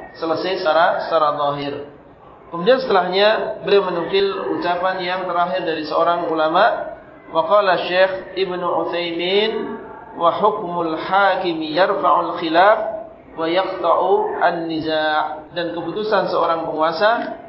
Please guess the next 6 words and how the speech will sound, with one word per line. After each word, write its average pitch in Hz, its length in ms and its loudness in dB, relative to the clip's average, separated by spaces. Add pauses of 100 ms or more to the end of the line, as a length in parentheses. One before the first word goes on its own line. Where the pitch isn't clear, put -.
(200)
ini 196 240 -2
menghilangkan 175 1120 -2
perbedaan 170 640 4 (560)
dan 196 320 2
menghentikan 180 880 0
persengketaan. 156 1040 -2